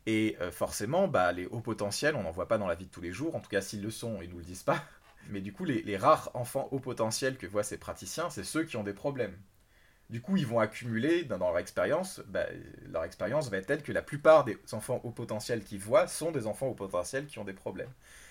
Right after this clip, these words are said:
Et donc, ils vont en déduire, ils vont avoir cette impression que les enfants à haut potentiel présentent plus de risques d'échec scolaire. Et vous voyez, c'est pas un problème de nombre d'expériences. Ils ont eu beaucoup d'expériences, ils ont vu beaucoup d'enfants, euh, le,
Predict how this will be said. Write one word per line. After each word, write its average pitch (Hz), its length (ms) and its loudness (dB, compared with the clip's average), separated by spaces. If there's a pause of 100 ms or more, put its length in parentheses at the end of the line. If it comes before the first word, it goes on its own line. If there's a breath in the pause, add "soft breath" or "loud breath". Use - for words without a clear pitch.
(220 loud breath)
Et - 80 -14
donc, 139 240 0
ils 104 80 -6
vont 120 260 -2
en 90 160 -4
déduire, 92 560 -2
ils 82 80 -6
vont 87 120 -8
avoir 92 180 -4
cette - 140 -8
impression 98 440 -6
que - 80 -8
les 82 160 -8
enfants 85 240 -4
à 113 40 0
haut 82 80 -4
potentiel 110 580 -6
présentent 104 360 -8
plus 117 180 -8
de 90 80 -8
risques 107 280 -10
d'échec 80 260 -12
scolaire. - 440 -12 (340 loud breath)
Et 131 80 -4
vous 120 100 -4
voyez, 147 240 6
c'est - 140 -2
pas 165 100 8
un 131 60 4
problème 151 260 4
de 101 140 -2
nombre 170 340 2
d'expériences. 180 540 -2
Ils - 100 -12
ont 87 60 -6
eu 87 80 -8
beaucoup 127 260 -4
d'expériences, 101 640 -4
ils 82 60 -10
ont - 20 -8
vu 76 140 -12
beaucoup 117 340 -4
d'enfants, 117 560 -2
euh, 80 260 -4
le, 78 300 -10